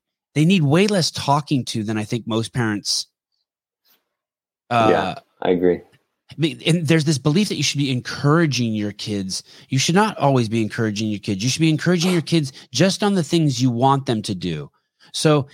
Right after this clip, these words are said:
Speaker 1: if your kid says, "Hey, I wanna," uh, uh, if, if my, one of my sons were to say to me, "Hey, I wanna buy a pink dress,"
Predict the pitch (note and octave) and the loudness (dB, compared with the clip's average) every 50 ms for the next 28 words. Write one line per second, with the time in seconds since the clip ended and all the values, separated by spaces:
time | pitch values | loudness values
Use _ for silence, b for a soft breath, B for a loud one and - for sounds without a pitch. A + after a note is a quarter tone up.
0 | B B B C3 B2 C3 D#3+ F#3+ F3 - E3 D#3 C3+ C3 - D3 C#3 C3+ C3 - | B B B -6 -4 -2 -2 -2 -2 0 0 -2 0 0 0 0 2 0 0 -4
1 | b b b D#3 D#3+ - - C3+ C3+ C#3 C#3+ C#3+ C3+ - C3+ C3 B2+ - C3 C3 | b b b 2 4 4 4 4 4 2 2 2 0 0 0 -2 0 0 2 2
2 | B2+ B2 A#2 B2 A2 - - B2+ B2 C#3 C3+ C3 C3+ C#3 C#3 C#3 C3 B2+ B2 - | 2 2 0 -2 -6 -8 -8 -4 0 2 2 2 2 2 2 2 2 0 -2 -2
3 | - C3 B2 A#2+ B2 A#2+ A2 - - C3 B2+ B2 B2 A#2+ A#2 C#3+ D3 C#3 B2+ B2 | -2 -2 -2 -2 -2 -4 -4 -2 0 0 0 0 0 0 2 2 4 4 4 4
4 | B2 B2 A#2+ A#2 A#2 A2 G#2+ G2+ - B2+ A#2+ G#2 - - G#2+ G2 F2 D#2+ - - | 2 2 2 2 2 0 0 0 0 -2 -2 -2 -2 -2 0 0 0 -2 -4 -4
5 | - - - | -4 -6 -6